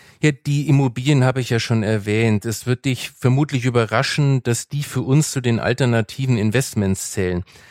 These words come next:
Alternative Anlagen müssen also nicht immer besonders exotisch sein.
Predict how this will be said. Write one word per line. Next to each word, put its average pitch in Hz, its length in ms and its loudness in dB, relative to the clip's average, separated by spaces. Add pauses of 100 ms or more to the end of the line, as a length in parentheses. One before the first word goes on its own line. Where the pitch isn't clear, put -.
(300)
Alternative 135 680 2
Anlagen 135 480 2
müssen 147 240 2
also 131 220 2
nicht 151 240 0
immer 151 200 4
besonders 131 540 0
exotisch 127 640 -4
sein. 120 360 2